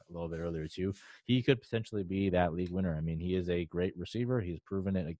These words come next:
time and time again. And I'm gonna be locking him up in all of my lineups, uh, come playoff time.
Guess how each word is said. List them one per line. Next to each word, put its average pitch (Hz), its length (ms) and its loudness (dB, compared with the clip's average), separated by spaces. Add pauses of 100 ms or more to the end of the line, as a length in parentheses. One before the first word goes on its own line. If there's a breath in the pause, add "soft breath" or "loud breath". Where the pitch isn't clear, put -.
time 95 300 2
and 87 80 -2
time 90 220 -2
again. 87 300 -2
And 85 120 -4 (340 loud breath)
I'm 107 120 4
gonna 123 120 8
be 117 100 12
locking 101 300 10
him 95 100 4
up 95 220 4
in 87 100 -4
all 92 160 2
of 92 40 0
my 90 100 2
lineups, 90 500 0 (200)
uh, 82 180 -4
come 87 220 -4
playoff 90 360 0
time. 92 300 0